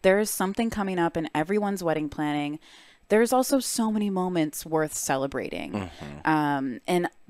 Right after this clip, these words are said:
Speaker 1: it's hard for me to share those ones specifically on Reddit 'cause they're very visually focused. It's people showing a lot of pictures of their wedding.
Speaker 2: Yeah.
Speaker 1: Not a lot of people write stories of, like,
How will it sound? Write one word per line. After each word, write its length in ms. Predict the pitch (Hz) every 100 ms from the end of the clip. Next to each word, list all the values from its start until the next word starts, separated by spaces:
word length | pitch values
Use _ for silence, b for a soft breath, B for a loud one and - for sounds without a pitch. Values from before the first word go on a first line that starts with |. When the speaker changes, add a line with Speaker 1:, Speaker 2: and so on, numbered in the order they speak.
| - _ _ -
Speaker 1:
it's 180 | 190 -
hard 240 | 196 202
for 120 | 226
me 100 | 214
to 80 | 175
share 260 | - 170 160
those 440 | 147 147 190 202
ones 280 | 214 226 -
specifically 580 | - 220 220 233 240 226
on 120 | 220
Reddit 240 | 226 233
'cause 180 | - 165
they're 120 | 170 156
very 360 | 143 160 170
visually 480 | 147 131 131 - -
focused. 560 | - - - 71 - 170
It's 160 | -
people 280 | - 190 180
showing 380 | - 175 165 156
a 60 |
lot 180 | 156 143
of 120 | 135 - -
pictures 560 | 226 - - 196 185
of 100 | 180
their 160 | 175 170
wedding. 400 | 165 160 160 165 B B
Speaker 2:
Yeah. 180 | 98 175
Speaker 1:
Not 160 | 190
a 60 | 220
lot 100 | 214
of 60 | 214
people 240 | 196 175
write 180 | 165 -
stories 440 | - 156 143 131
of, 120 | 135
like, 280 | 131 107 -